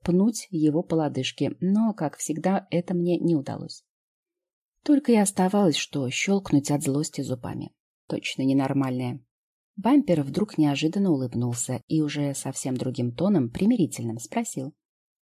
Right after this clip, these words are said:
"Ты уверена, что именно эти?" "Ну", нарочито протянула я, давая понять, что одной улыбкой меня не проймёшь. "Именно эти кажутся мне самыми подходящими кандидатами для отправки в райский оркестр".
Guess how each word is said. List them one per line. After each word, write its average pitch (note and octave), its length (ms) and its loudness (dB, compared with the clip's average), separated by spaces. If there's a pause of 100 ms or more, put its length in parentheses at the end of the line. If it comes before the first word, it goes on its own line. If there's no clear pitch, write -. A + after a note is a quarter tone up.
"Ты D#3 300 4
уверена, C3+ 480 2
что - 200 -4
именно D3 540 4
эти?" D3 400 -4 (1300)
"Ну", C#4 500 6 (480)
нарочито D#3+ 800 2
протянула D3 460 4
я, E3+ 280 4
давая D#3 340 4
понять, E3+ 360 4
что - 220 0
одной G#3 360 2
улыбкой G#3 540 2
меня F#3+ 400 2
не G#3 180 2
проймёшь. G#3 580 -4 (1000)
"Именно A3+ 420 6
эти B3 360 2
кажутся F3+ 460 2
мне F3+ 280 4
самыми A3 500 4
подходящими E3 760 0
кандидатами F3 680 0
для G3+ 220 2
отправки G#3 600 0
в D#3 60 0
райский D#3 400 0
оркестр". - 540 -8